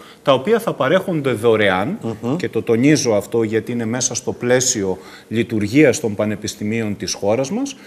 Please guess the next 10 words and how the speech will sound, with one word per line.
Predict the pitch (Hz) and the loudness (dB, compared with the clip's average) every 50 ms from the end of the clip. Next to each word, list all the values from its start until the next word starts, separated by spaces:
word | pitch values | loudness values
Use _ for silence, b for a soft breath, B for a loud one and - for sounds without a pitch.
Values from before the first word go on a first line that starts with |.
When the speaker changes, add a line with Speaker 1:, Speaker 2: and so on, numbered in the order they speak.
| B B B B | B B B B
Speaker 1:
στους | B - - - - 226 226 - - | B -16 -8 -2 0 0 0 -2 -2
φοιτητές, | - 160 139 - 131 117 - - 151 170 208 240 226 - - - | -2 -2 -2 0 -2 -4 0 2 4 4 4 2 0 -2 -6 -4
ε, | 214 214 202 196 185 - | -2 -2 -2 -2 -2 0
των | - 208 214 | 2 2 2
πανεπιστημίων | 202 196 160 143 135 - - - - - 110 123 175 208 226 220 | 2 2 0 0 0 -2 -4 -6 -6 -4 -2 -2 -2 -2 -4 -4
που | 220 - | -4 -6
συμμετέχουν | 185 - - 151 135 117 - 156 180 185 - 240 220 | -6 -4 -2 -2 -2 -2 0 0 0 0 -2 -4 -6
στις | - - 196 165 | -4 -4 -4 -4
συμπράξεις | - 165 156 143 160 196 214 208 - - - | -2 -2 -2 0 2 2 0 0 -2 -6 -6
αυτές. | 160 - - - 135 101 - - | -6 -2 2 4 4 4 4 0